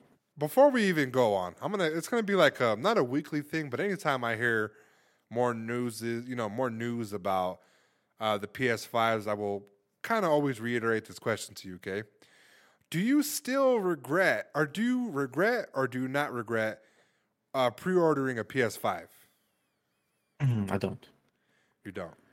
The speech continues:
Speaker 1: Okay.
Speaker 2: No.
Speaker 1: Well, new sources have revealed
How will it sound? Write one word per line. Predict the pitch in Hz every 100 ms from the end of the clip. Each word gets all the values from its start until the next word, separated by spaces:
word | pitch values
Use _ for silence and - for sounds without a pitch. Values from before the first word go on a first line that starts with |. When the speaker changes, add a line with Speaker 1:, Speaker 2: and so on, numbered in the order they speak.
| _ _ _ _
Speaker 1:
Okay. | - 101 -
Speaker 2:
No. | 98 90 87 _ -
Speaker 1:
Well, | 123 117 107 -
new | 107 202 302
sources | - 202 208 190 165 127 104
have | 135 160 151
revealed | 160 135 135 180 120 92 87